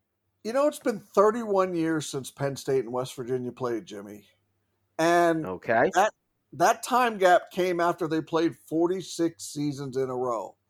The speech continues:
Speaker 1: So from that perspective, I'm kinda, I can gladly say it's kinda cool that this game is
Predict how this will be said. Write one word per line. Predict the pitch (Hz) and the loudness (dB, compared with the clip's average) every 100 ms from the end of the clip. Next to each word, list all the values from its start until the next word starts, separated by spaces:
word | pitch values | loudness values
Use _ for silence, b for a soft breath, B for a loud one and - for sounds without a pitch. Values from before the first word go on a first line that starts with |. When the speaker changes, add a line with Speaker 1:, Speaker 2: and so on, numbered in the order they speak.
| _ _ _ _ | _ _ _ _
Speaker 1:
So | - 202 196 185 165 - | 2 8 8 8 4 -4
from | - 208 | -4 0
that | 208 226 240 | 2 2 0
perspective, | 233 214 220 - 190 - | -4 -2 -2 0 -2 0
I'm | 175 180 | -2 2
kinda, | - 196 190 180 - | 4 6 6 4 4
I | 180 | 0
can | 175 170 | 0 2
gladly | 175 180 175 170 | 8 8 8 4
say | 165 170 170 175 | 6 6 4 2
it's | 262 | -8
kinda | - 415 392 | -8 -6 -6
cool | - 247 226 | -2 2 4
that | 190 | 4
this | 190 185 | 2 2
game | 185 185 170 | 0 0 2
is | 165 147 | 0 -2